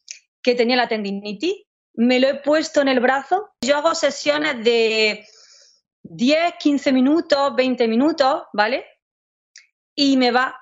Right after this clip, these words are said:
fenomenal, de verdad. Es que no, mm,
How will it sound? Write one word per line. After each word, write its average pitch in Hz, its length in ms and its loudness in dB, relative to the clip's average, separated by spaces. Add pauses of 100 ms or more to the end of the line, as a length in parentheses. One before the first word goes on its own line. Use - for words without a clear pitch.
fenomenal, 202 680 -4 (280)
de 196 200 0
verdad. 214 420 0
Es 277 160 -2
que 349 140 0
no, 349 300 2
mm, 254 360 2